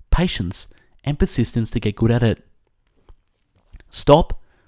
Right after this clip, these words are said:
reflect, and ponder on the life we have lived so far. Goals without plans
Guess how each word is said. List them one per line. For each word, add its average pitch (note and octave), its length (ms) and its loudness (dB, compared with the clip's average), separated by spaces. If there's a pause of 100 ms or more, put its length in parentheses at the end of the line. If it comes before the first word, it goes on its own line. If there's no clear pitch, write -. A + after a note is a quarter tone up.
(160)
reflect, - 560 -2 (440)
and D#3+ 180 0
ponder D3 320 2
on E3+ 140 -2
the F#3 80 0
life A#2 320 0 (380)
we D3 120 2
have E3 160 -2
lived A2+ 220 0
so G#2 200 2
far. A#2 460 0 (1200)
Goals B2+ 300 2
without G#3+ 300 0
plans G#2 520 -4